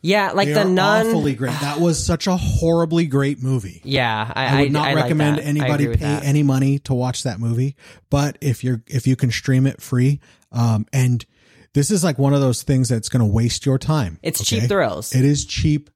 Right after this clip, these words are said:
Speaker 2: thrills. That is a great way to put it. Um, it is going to waste your time. You know what this was a, a great movie for? I'll tell you, this movie, The Nun, is a fantastic movie. If you're having a Halloween party and everybody wants to be a little bit scared, but you don't wanna have to pay attention to something, it's just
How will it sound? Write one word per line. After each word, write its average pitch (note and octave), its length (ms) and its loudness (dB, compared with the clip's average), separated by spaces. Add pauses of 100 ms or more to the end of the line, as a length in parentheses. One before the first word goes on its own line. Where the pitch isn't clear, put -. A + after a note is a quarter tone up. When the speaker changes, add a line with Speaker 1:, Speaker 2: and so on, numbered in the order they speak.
Speaker 2:
thrills. G2 580 -2
That A2 140 0
is A#2 100 2
a A2+ 60 0
great A2 300 -4
way G#2+ 100 -8
to G#2 80 -8
put F2 220 -6
it. - 100 -16 (440)
Um, G#2 300 -2
it C#3 140 2
is D3+ 160 2
going C#3 240 2
to B2+ 80 2
waste A#2+ 280 2
your A#2+ 120 0
time. F#2+ 320 -4
You D3 60 4
know G3+ 100 4
what F3+ 260 0
this D3+ 220 0
was C#3 120 2
a, B2 200 0
a A#2 80 0
great B2 320 0
movie B2 260 2
for? C#3 320 -2 (240)
I'll C3 80 -6
tell B2+ 140 2
you, B2 80 4
this A#2+ 240 0
movie, C3 500 2
The A#2 100 0
Nun, A#2 300 2
is G#2+ 220 -6
a F#2 80 -10
fantastic C#3+ 720 -2
movie. A2+ 380 0 (320)
If - 80 -12
you're G2+ 80 -2
having G2+ 260 -4
a F#2+ 60 -8
Halloween C#3+ 460 2
party A2+ 460 0 (200)
and F#2+ 100 -6
everybody D#3 340 2
wants D3+ 220 2
to - 80 -6
be D3 80 2
a C3 60 4
little C3+ 160 4
bit C#3+ 120 -2
scared, B2+ 440 0
but A2 100 -2
you G2+ 80 -10
don't D3+ 200 0
wanna D#3+ 160 0
have D3+ 160 0
to - 80 -10
pay D#3 160 0
attention C#3 420 -2
to B2 100 -2
something, A2+ 380 -2
it's - 160 -4
just - 200 -6